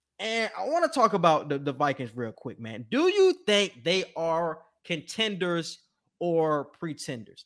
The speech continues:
And I say this because they had a huge win over the Packers this past week, and I feel like they have all of the, the, the pieces to make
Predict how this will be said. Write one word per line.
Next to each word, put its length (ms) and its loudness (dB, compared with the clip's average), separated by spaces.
And 120 -4
I 80 0
say 320 0
this 220 2
because 420 0
they 140 2
had 360 0
a 40 2
huge 380 -6
win 340 -4
over 300 -2
the 140 -4
Packers 520 -4
this 140 -6
past 460 -2
week, 280 -6
and 180 0
I 160 2
feel 120 2
like 260 6
they 120 2
have 360 2
all 300 0
of 120 -6
the, 120 -2
the, 240 -4
the 120 -4
pieces 760 -4
to 160 6
make 360 6